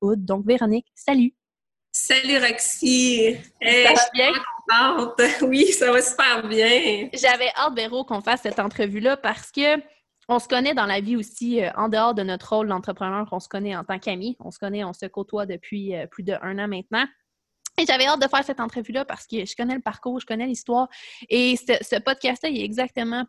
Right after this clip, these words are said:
Speaker 1: fait pour ça, pour que tu puisses, euh, pour que je, moi, je puisse inviter des gens qui ont des parcours extraordinaires, qui, tout à leur façon, sur leur ré-, leur réalité, leur personnalité, leur vérité. Et aujourd'hui,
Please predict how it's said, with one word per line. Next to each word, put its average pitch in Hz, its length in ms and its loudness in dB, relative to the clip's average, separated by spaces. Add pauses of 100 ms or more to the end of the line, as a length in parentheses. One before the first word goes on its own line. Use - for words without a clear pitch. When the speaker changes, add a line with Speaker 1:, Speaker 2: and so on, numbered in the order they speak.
(100)
Speaker 1:
fait 254 280 -4
pour 214 140 -6
ça, 269 160 -4
pour 220 160 -14
que - 80 -4
tu - 160 -10
puisses, 269 340 -8
euh, 190 240 -6 (300)
pour 262 80 -4
que 277 120 -2
je, - 200 -6
moi, 240 340 2
je - 160 -12
puisse 262 240 -2
inviter 269 360 -2
des 220 160 -2
gens 233 160 -4
qui - 100 -8
ont 208 80 -4
des 190 100 -6
parcours 240 480 -6
extraordinaires, 233 840 -4 (320)
qui, 220 300 -4
tout 320 160 -2
à 262 100 0
leur 220 140 0
façon, 214 300 -4
sur 220 140 -6
leur 208 120 0
ré-, 233 160 -2
leur 277 180 2
réalité, 220 380 0
leur 247 140 2
personnalité, 214 500 -4
leur 233 180 2
vérité. 254 440 -2 (400)
Et 247 240 4
aujourd'hui, 262 840 4